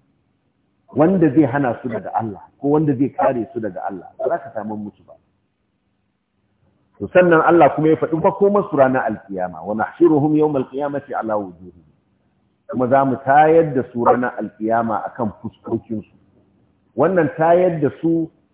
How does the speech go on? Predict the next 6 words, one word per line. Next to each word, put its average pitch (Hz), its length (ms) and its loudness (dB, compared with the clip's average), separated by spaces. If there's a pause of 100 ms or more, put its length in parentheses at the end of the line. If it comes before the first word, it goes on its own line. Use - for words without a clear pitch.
(120)
akan 160 420 -2
fuskokinsu 170 720 -4
hakikatan 123 760 -6
ne, 80 60 -14 (560)
wato 110 340 0
akan 160 420 0